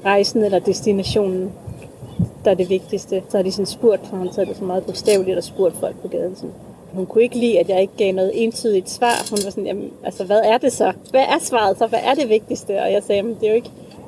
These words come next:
digtets opgave at svare, det er digtets opgave at spørge i det her tilfælde." Og det havde hun sådan lidt svært ved, dramatikeren der, at acceptere. Hun ville gerne ligesom i oversættelsen have et svar ind, ikke? Så man ligesom vidste,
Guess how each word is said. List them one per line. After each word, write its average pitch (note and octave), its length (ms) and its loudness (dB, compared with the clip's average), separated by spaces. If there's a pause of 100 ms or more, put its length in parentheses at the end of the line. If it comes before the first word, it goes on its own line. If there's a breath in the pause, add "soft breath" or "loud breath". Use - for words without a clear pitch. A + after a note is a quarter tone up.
digtets A#3 300 0
opgave G3 380 0
at G3+ 80 -4
svare, G3+ 380 0
det G#3 80 2
er - 40 -10
digtets F#3+ 320 -2
opgave - 400 -2
at G3 80 -6
spørge B3 420 2 (140)
i - 120 -6
det G#3 160 -2
her F#3+ 120 2
tilfælde." F#3 500 -2 (220 loud breath)
Og - 80 -2
det A#3+ 100 4
havde A3+ 140 4
hun A3+ 140 -2
sådan A3 140 -4
lidt C4 200 2
svært G#3 260 2
ved, G3 160 0 (120)
dramatikeren G#3 580 -8
der, F#3+ 140 -4
at - 140 -6 (500)
acceptere. G3+ 580 2 (360)
Hun G#3+ 140 0
ville G3+ 140 -4
gerne G3 240 2
ligesom F#3+ 400 0 (300)
i G3+ 120 2
oversættelsen F#3+ 640 2
have F#3 160 0
et - 60 -12
svar G#3 420 0
ind, F3 200 -2
ikke? A3+ 140 -2
Så - 80 -6
man F3+ 120 -2
ligesom F#3 280 -4
vidste, F#3+ 320 0